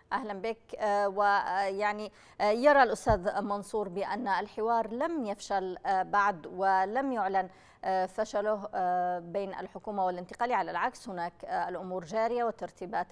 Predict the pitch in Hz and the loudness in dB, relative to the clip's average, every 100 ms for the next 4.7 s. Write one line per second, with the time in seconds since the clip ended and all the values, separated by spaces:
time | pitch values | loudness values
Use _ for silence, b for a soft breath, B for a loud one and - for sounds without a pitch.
0 | B B B 185 180 175 175 175 175 175 | B B B 0 4 4 4 2 0 -4
1 | 175 190 185 - 202 226 233 240 254 254 | -8 -8 -10 -4 -4 -2 -2 0 4 4
2 | 233 202 196 190 214 - 247 247 247 208 | 4 4 4 2 -2 0 4 4 4 -2
3 | 180 180 196 202 208 185 208 202 214 - | -8 -4 -2 -2 -6 -4 -2 -2 -2 -4
4 | 240 202 - 196 - 185 | -8 -8 4 4 6 -2